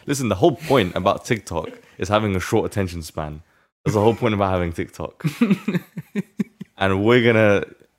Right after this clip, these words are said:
Speaker 1: do, be no different because, let's be honest, we don't wanna waste anyone's time.
Speaker 2: Yeah. Even though we were talking about the Euros, now we're talking about Anderson Gibb.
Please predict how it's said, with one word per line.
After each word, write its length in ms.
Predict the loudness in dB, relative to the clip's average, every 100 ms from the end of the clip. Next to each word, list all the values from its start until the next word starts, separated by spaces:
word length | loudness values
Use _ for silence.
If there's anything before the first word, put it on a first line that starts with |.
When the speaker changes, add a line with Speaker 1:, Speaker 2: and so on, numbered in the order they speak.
| -10
Speaker 1:
do, 220 | -6 -4
be 220 | -4 -2
no 280 | 0 2 4
different 460 | 2 0 -8 -10 -12
because, 240 | -8 -6
let's 160 | -6 -4
be 100 | -2
honest, 240 | -2 -2
we 80 | 0
don't 120 | 0
wanna 120 | 0
waste 220 | -2 -4 -8
anyone's 360 | -8 -8 -10
time. 380 | -14 -14 -14 -16 _
Speaker 2:
Yeah. 300 | -4 -2 -2 -8 _ _ _ _ _ _ _ _ _ _
Even 200 | -2 2
though 160 | 4 4
we 100 | 2
were 80 | -2
talking 200 | -4 -4
about 140 | -4
the 100 | -2
Euros, 280 | 0 0 -4
now 80 | -12
we're 60 | -12
talking 180 | -14
about 200 | -12 -12
Anderson 260 | -12 -14 -14
Gibb. 140 | -14